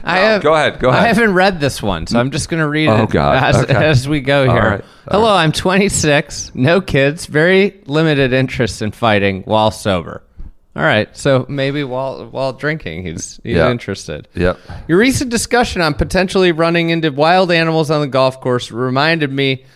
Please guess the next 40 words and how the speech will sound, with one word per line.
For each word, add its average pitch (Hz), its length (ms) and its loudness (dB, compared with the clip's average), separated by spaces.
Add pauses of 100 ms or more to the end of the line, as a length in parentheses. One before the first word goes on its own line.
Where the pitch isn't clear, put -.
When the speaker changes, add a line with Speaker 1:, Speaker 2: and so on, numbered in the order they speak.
(140)
Speaker 1:
of 113 100 -6
an 117 60 0
altercation 123 760 0
I 107 60 0
had 98 420 -2
when 101 140 -4
I 98 100 -2
was 98 140 -4
a - 40 -10
caddy 87 380 -6
at 87 160 -4
a - 20 -12
top 87 320 -6
one 90 140 -8
hundred 90 300 -8
club." 90 400 -6 (520)
Uh, 101 340 0
who 120 180 -4
knows 147 320 0
which 127 240 -6
pub-, 104 560 -4
publication. 98 840 -6 (380)
"When 113 160 0
I 170 100 2
was 214 160 2
in 185 140 0
college, 120 500 0
uh, 110 560 2
for - 180 -4
background, 147 560 0
this 123 120 -4
club's 139 340 -2
in 147 140 -2
New 131 180 0
England 92 420 -2
and 73 80 -6
is 104 120 -4
on 135 160 2
the 143 80 -2
coastline 104 680 -2